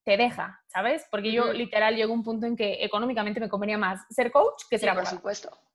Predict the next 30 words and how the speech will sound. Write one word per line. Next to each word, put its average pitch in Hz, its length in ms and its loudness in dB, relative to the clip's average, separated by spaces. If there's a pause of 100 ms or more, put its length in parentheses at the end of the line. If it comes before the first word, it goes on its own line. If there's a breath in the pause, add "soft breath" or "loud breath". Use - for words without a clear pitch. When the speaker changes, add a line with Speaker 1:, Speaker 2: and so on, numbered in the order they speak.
(680 soft breath)
Speaker 2:
¿Y 262 100 -4
sabes 311 260 4
qué 349 120 -2
creo 320 180 4
que 277 120 0
pasa? 226 340 2
Que 226 100 -8
se 190 100 -10
me 202 120 -2
hace 214 200 -4
la 202 160 0
parte 196 240 -4
como 196 200 -12
más 185 220 -8
complicada 185 480 -6
de 180 80 -4
esto. 170 320 -14 (800 soft breath)
Vas 285 280 4
creciendo 277 720 0 (400)
con 202 680 -4 (320)
estas 269 520 2
expectativas 202 920 -2
y 202 40 -10
comentarios 202 580 -4
que 202 140 -8
te 196 100 -12
ha - 20 -6
dicho 202 220 -6
la 190 120 -6
gente 190 380 -10